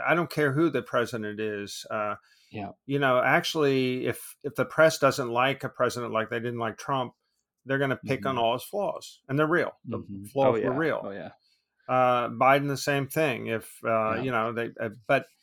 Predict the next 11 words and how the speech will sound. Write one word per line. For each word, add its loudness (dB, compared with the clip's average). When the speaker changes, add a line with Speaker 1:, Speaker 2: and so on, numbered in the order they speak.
Speaker 1:
but 0
in 2
reality, 4
it's, -2
it's, -2
it's -4
not 0
what 0
the 0
founders 2
wanted. -2